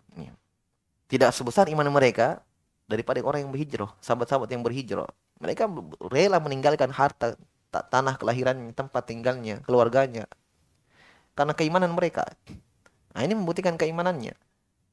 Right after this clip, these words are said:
Mereka sudah ada imannya, sudah ada Islam, mengucapkan syahadat. Iman mereka. Jelas ya? Baik. Makanya ucapan Hasan, Hasan Al-Basri rahimahullah ta'ala ini adalah ilmu yang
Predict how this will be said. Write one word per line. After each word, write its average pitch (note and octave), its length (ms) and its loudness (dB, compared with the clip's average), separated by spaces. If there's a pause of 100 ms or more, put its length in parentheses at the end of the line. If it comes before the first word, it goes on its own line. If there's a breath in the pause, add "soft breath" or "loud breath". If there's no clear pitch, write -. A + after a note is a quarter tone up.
(1000)
Mereka B3 240 2
sudah - 160 8
ada G3 80 12
imannya, D4 400 6
sudah B3+ 240 8
ada A3 80 6
Islam, D3+ 400 4 (160)
mengucapkan C#3 400 0
syahadat. C3 400 2 (320)
Iman B3+ 240 4
mereka. - 400 -4 (1900)
Jelas C3+ 160 6
ya? C#3 160 6 (880)
Baik. G2 240 0 (240)
Makanya E3 480 0
ucapan C3 320 -2
Hasan, B2+ 240 -4
Hasan D3 240 -2
Al-Basri C3 240 -2
rahimahullah A#2+ 480 0
ta'ala A#2+ 240 2
ini C3+ 240 -2
adalah C3+ 320 2 (560 soft breath)
ilmu C#3 240 -4
yang A2+ 80 -4